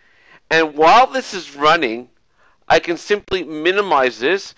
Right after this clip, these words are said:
and continue programming on this part as I see fit,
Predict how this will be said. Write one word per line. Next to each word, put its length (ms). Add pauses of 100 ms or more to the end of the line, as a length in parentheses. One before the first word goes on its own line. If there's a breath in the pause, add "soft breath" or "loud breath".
(320 loud breath)
and 220
continue 560
programming 960 (340 soft breath)
on 240
this 200
part 540 (340 soft breath)
as 200
I 120
see 240
fit, 440